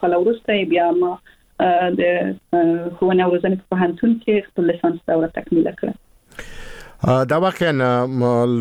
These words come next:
Speaker 2: لویه بریا ده د تاسو د نورو ګڼو فرهنګي کارونو، اه، ترڅنګ چې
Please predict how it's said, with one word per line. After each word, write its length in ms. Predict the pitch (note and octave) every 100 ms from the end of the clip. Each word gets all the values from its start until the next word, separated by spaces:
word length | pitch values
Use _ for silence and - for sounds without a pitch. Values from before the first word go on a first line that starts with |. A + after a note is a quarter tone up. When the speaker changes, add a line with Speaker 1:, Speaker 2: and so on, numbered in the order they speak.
| A#2 A2+
Speaker 2:
لویه 240 | A#2 E3+ D3+
بریا 440 | A2 G2 G2 G2
ده 140 | G2 A2+
د 100 | A2+
تاسو 300 | G#2+ - G2
د 60 |
نورو 320 | G#2 A#2+ A2+
ګڼو 240 | F#2 B2 B2+
فرهنګي 720 | - G#2+ G#2 G2+ G#2+ G#2 G2 -
کارونو، 580 | - F#2+ G#2+ G#2+ G#2+ A2
اه، 920 | A2 G#2 G2 F#2+ F#2+ F#2+ G2 F#2+ F#2 F2
ترڅنګ 380 | G2 F2 A2+ A#2+
چې 260 | - A#2